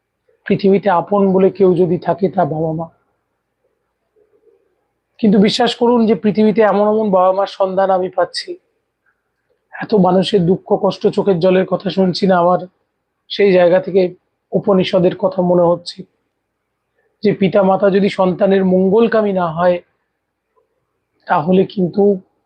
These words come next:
সেই পিতা মাতা পিতা মাতা হয়ে উঠতে পারেনি। যেমন বলা আছে, সন্তান সে যদি, পুত্র যদি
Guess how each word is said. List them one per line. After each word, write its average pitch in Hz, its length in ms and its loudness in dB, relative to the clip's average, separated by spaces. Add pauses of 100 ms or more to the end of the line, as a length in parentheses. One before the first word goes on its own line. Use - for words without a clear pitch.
(280)
সেই 185 300 0
পিতা 180 280 -2
মাতা 165 240 -2
পিতা 185 260 -2
মাতা 170 260 0
হয়ে 170 180 2
উঠতে 165 300 -2
পারেনি। 165 580 -2 (1400)
যেমন 180 380 4
বলা 175 260 2
আছে, 180 240 -2
সন্তান 170 680 -2 (960)
সে 202 240 0
যদি, 185 220 2
পুত্র 196 500 0
যদি 185 380 0